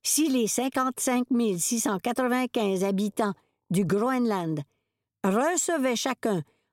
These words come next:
entre dix mille et cent mille dollars, cela ferait au maximum moins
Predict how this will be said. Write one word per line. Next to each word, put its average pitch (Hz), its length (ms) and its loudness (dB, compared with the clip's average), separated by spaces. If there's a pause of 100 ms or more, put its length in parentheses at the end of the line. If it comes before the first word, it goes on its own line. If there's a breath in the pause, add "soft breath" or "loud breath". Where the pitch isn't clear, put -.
(120)
entre 214 360 0
dix 190 320 2
mille 226 260 2 (100)
et 196 100 2
cent 294 280 0
mille 180 240 2
dollars, 254 580 -2 (680)
cela 339 340 2
ferait 262 480 0
au 190 140 2
maximum 247 800 2 (460)
moins 262 560 2